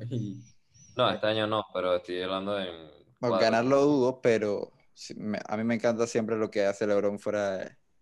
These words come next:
Speaker 3: de las canchas. Yo creo que por eso es el,
Speaker 1: Demostrando
Speaker 3: o sea, no solamente, no solamente por lo que hace en la cancha, sino por lo que hace afuera de la cancha también.
Speaker 1: Sí.
Speaker 3: Lo considero el goat. O sea,
Speaker 1: Sí.
Speaker 3: él es una persona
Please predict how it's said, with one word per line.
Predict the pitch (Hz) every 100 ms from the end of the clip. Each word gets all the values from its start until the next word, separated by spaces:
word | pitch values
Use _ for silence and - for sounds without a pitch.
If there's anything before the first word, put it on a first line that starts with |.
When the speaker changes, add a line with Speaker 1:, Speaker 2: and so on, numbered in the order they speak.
| _ _ _ _
Speaker 3:
de | -
las | 95
canchas. | - 101 98 101 - - - - _
Yo | - 107 -
creo | 113 110
que | 107
por | 101
eso | 104 - 107
es | 104 110 - - - - - _ 107 95 - _ _ _
el, | - 98 90 - - _ _ -
Speaker 1:
Demostrando | 131 127 120 143
Speaker 3:
o | 104
sea, |
no | 107 123
solamente, | 135 143 143 - _ _
no | 127
solamente | 127 143 139 139 139
por | 110
lo | 104
que | 107
hace | 110
en | 117
la | 104
cancha, | 107 107 120
sino | 104 101
por | 110
lo | 98
que | 101
hace | 98 110
afuera | - 110
de | 104
la | -
cancha | 98 107
también. | 104 98 98 98 - _ -
Speaker 1:
Sí. | 139 139 95 98 120
Speaker 3:
Lo | 107
considero | 107 104 98 110
el | 107 101
goat. | 95 92
O | - _ _ _ _ _ _
sea, | - 98 95
Speaker 1:
Sí. | 98
Speaker 3:
él | 104
es | 110
una | 110
persona | 104 113 107 -